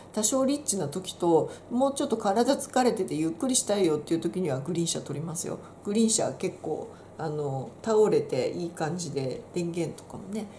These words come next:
あってとかっていうのがあるんで、椅子もふかふかだし。<laughs> そういう時にはグリーン車とか取る時ありますけれどもね。そんな感じで、それも毎回こう、予約の取り方一つからも、あの、どういうふうにすればよりいい感じで快適にとか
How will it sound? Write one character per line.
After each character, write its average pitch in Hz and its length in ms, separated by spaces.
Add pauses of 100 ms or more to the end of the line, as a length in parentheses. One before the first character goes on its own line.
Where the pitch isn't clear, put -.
(240)
あ 147 80
っ 156 40
て - 280
と - 120
か - 160
っ - 40 (100)
て - 80
い 143 40
う 135 40
の - 100
が - 160
あ - 60
る - 120
ん - 60
で、 - 260
椅 185 80
子 185 160
も 175 120
ふ - 100
か 160 120
ふ 147 100
か 151 120
だ 139 120
し。 - 180 (460)
<laughs> 415 500
そ 349 160
う 339 40
い 330 40
う - 20
時 381 200
に 202 80
は 165 40
グ 165 140
リ 175 80
ー - 20
ン - 20
車 - 140
と 135 100
か 143 120
取 165 180
る 135 60
時 - 240
あ 87 80
り 139 100
ま 139 160
す 135 140
け - 100
れ - 80
ど - 100
も 165 120
ね。 175 120 (580)
そ 370 200
ん 381 60
な 381 100
感 359 240
じ 349 120
で、 330 140
そ 285 140
れ 302 80
も 320 360 (200)
毎 294 200
回 311 300
こ 285 440 (200)
う、 220 40
予 220 60
約 269 220
の 311 120
取 294 200
り 285 60
方 302 220
一 220 260
つ 226 120
か - 160
ら 139 140
も、 170 500 (320)
あ 147 220
の、 143 440
ど 220 100
う 247 60
い 240 40
う - 20
ふ 170 120
う 170 40
に 139 140
す - 160
れ 156 100
ば 143 120
よ 139 180
り 208 340
い 226 200
い - 40
感 139 240
じ 139 100
で 143 80
快 170 240
適 165 340
に 165 140
と - 140
か - 260